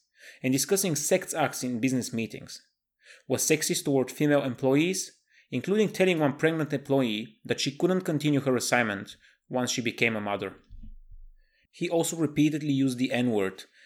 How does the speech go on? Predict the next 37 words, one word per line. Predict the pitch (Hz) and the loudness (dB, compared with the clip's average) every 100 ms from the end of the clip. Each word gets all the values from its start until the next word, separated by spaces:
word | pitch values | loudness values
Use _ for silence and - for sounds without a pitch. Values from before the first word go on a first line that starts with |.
| - - | -20 0
and | 123 120 - | 2 2 4
perpetrated | 156 151 - 120 110 | 4 4 2 2 2
to | 107 | 0
repeat | 120 - 127 | -2 2 2
what | 127 | 4
a | 113 | 2
black | 107 117 - | 2 0 0
person | 123 - 104 | -2 -2 -4
said, | - 113 95 - - | 0 0 0 -4 -4
even | 151 165 | 0 0
after | 151 147 | 0 0
multiple | 120 139 156 160 156 | 0 2 0 0 0
people, | 151 135 - 95 | 2 2 0 -4
white | - 120 117 - | 0 2 0 -2
and | 131 123 | -4 -2
black, | 117 107 - - - _ _ _ _ | 2 2 0 -6 -20 _ _ _ _
had | 120 - | -8 0
told | 120 120 | 2 4
him | 110 | 2
that | 107 101 | -2 -2
he | 107 | -4
should | - 101 | -6 -4
not | 107 101 | -4 -4
do | 95 90 | -4 -6
it. | - - _ _ _ _ _ _ _ _ _ - - - | -8 -20 _ _ _ _ _ _ _ _ _ -20 -20 -4
With | 143 139 | 0 2
all | - 190 | 8 8
of | 160 | 8
this, | 165 160 | 6 6
I | |
don't | 131 147 | 6 6
see | 147 147 | 4 4
how | 135 127 - | 4 4 2
N | 139 | 0
B | 127 131 | 4 4
A | 127 | 4
can, | - - 131 | 2 0 0